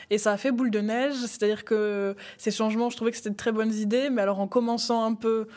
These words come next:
moi, j'ai foutu un bordel pas possible dans tout le plan du roman. J'y ai passé deux ou trois mois, euh, et j'ai, j'ai vraiment changé beaucoup, beaucoup de choses, mais je pense que c'est vraiment pour le mieux.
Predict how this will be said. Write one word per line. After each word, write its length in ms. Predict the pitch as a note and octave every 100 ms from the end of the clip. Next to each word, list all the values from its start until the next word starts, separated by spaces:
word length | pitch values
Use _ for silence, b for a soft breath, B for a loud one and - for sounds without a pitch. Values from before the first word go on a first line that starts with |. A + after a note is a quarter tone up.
| B B -
moi, 340 | G#3 A3 G#3
j'ai 140 | F#3+ F#3+
foutu 300 | - G3+ G#3
un 80 |
bordel 260 | G3 F#3+ F#3+
pas 160 | A#3+ B3
possible 340 | B3 B3 A#3
dans 140 | G3
tout 120 | G3 B3
le 80 |
plan 180 | A3+ A3
du 140 | G#3+ G#3
roman. 460 | G3+ G#3+ B3+ C#4+
J'y 120 | A#3
ai 60 | G3
passé 340 | G3+ G3+ G#3
deux 140 | F#3 A3+
ou 60 |
trois 240 | A3+ - G3+
mois, 460 | G#3 A3 B3+ C4+ - B B B G3+
euh, 800 | G3 F#3+ F#3 F3+ F3+ F3+ F3 -
et 120 | G3+
j'ai, 200 | F#3 F#3
j'ai 120 | F#3
vraiment 220 | F#3+ G#3 A3+
changé 320 | - G3+ A3+
beaucoup, 380 | G3+ A3 A3 G#3+
beaucoup 260 | G3+ G#3
de 60 | G#3
choses, 320 | B3+ C#4+ A#3+
mais 200 | G3 G3
je 120 | F#3+
pense 240 | G#3 A#3+ -
que 80 |
c'est 100 | -
vraiment 320 | F#3+ G3+ A3+ A#3
pour 160 | A3+
le 100 | G#3+
mieux. 320 | G#3 G#3+ C4